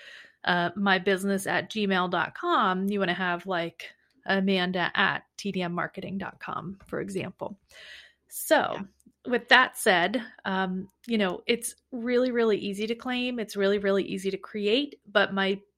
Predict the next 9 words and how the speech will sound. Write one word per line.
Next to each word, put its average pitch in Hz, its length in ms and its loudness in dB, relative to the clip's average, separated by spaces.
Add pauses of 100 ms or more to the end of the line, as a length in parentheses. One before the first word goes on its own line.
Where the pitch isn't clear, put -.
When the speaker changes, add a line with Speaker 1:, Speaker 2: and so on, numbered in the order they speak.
Speaker 1:
biggest 262 400 0
tip 262 400 -4
is 196 400 2 (140)
fill 214 640 0
out 185 320 2 (160)
every 214 420 -2
single 196 480 -2
piece. - 500 -16 (400)
Speaker 2:
Mm. 180 180 -20